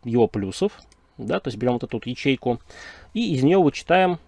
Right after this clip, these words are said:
ск-, сколько кораблей у него погибло, да, либо сколько из них получило повреждения. То есть итого мы получаем триста девяносто три очка.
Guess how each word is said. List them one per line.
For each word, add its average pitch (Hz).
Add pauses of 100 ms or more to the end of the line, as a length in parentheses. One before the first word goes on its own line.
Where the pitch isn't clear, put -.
(1300)
ск-, -
сколько 160
кораблей 127
у 113
него 117
погибло, 170
да, 139
либо 131
сколько -
из 110
них 143
получило 107
повреждения. 95 (600)
То -
есть -
итого 226
мы 185
получаем 170 (180)
триста 190 (140)
девяносто 127
три 127
очка. -